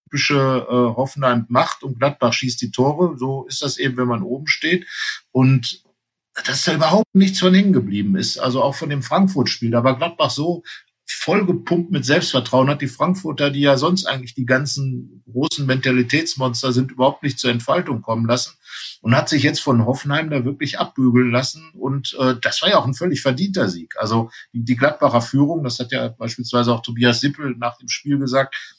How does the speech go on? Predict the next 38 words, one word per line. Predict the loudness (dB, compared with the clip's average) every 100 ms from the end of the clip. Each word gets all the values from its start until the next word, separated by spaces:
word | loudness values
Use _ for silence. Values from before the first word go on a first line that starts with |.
| _
war | 2 4
ja | 4
eigentlich | 0 -4 -4
ein | -2
Witz. | -4 -4 -8
Und, | -4 -2 -2 -2 -6
äh, | -2 2 2 0 -6 -20 _ -10
ich, | -8 -6
ich | -2
kann | 0 2
nur | 2
sagen, | 4 4 2 -4 -10 -8
das | -10 -10
war | _ _ _
wirklich | -20 -20 -14
die | -6
schlechteste | -4 -2 -4 -4 -6 -2 0
Leistung | 2 2 0 -2 -4 -4
in | -4
dieser | -2 0 2
Saison. | 2 2 2 2 -2
Also | -2 -6 -8 -10 -12 -16 -20 -20 -20 -20 -10
von | -2 0 0 -2
über | 0 2
neunzig | 4 4 2 -2 -2
Minuten | -2 -2 -2 -4
gesehen. | -2 0 0 -2
Und, | -12 -20 _ -20 _ -10
und | -4
genau | 2 4 4
genommen | 4 4 4 2
war | 2 2
es | 0
eigentlich | -4 -2 -2
eine |
Nichtleistung, | 0 0 -2 -2 -2 -2 -2 -2
sowohl | 2 2 2 4
mental | 2 2 -2 -4 -4 -6 -8